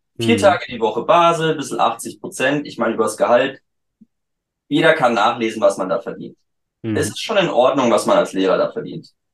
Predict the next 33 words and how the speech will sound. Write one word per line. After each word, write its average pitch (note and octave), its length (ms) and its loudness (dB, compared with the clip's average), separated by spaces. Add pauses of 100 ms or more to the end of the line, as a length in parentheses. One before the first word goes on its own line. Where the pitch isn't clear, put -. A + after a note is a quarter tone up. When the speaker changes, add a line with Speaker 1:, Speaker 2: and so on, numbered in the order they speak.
(540)
Speaker 1:
Ja, - 180 4
es - 140 0
geht D3+ 160 -2
nochmal C#3 160 4
über B2 100 0
das A#2 140 -4
Lehrergehalt G#2 560 0
hier G#2 140 -10
hinaus. C#3 420 0 (160)
Und A2+ 160 -8
die A#2 60 0
Arbeitsbedingungen C3+ 640 2
sind E3 140 -2
eigentlich - 280 -6
auch - 180 0
ganz B3 220 -4
geil, - 320 0
muss G2+ 180 -6
ich F2+ 100 -14
echt - 200 -12
sagen. G2+ 340 2
Speaker 2:
Mhm. G#2+ 100 -12 (120)
Speaker 1:
Ist - 140 -20
alles A#2+ 260 0
Speaker 2:
Mhm. A2 40 -4
Speaker 1:
sehr, D3+ 120 -2 (120)
also C3+ 240 -6
nochmal B2+ 260 -2
deutlich - 380 -4
besser, - 340 -4
finde - 200 -14
ich. - 60 -20 (600)
So, - 380 2